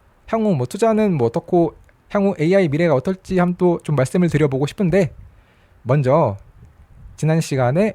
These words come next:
그 말씀을 드렸던 이제 엔비디아가 시장에 좀 미치는 영향을 먼저 가볍게 보고 갈 텐데요. 기본적으로 이제 엔비디아는 항상 실적 발표하면 최근 일, 이 년간은 이렇게 실적 발표 시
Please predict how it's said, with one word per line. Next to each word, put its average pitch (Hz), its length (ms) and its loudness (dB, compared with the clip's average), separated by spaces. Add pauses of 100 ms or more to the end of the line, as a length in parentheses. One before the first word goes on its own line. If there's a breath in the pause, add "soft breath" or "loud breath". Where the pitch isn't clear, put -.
(100)
그 147 280 0 (280)
말씀을 170 340 0
드렸던 156 460 0
이제 117 180 -4
엔비디아가 131 680 -2
시장에 160 380 -2
좀 143 200 -6 (320)
미치는 180 300 -2
영향을 175 380 0
먼저 135 280 0 (180)
가볍게 151 460 -2 (300)
보고 143 160 0
갈 110 140 -4
텐데요. 143 420 -2 (680 soft breath)
기본적으로 202 720 -2 (160)
이제 131 280 -4 (520)
엔비디아는 170 680 0
항상 185 500 0
실적 226 300 -6
발표하면 139 640 0 (680)
최근 226 400 0 (220)
일, 226 120 -2
이 240 40 0
년간은 151 540 2
이렇게 117 180 -4
실적 226 260 -6
발표 - 280 -2
시 233 240 -6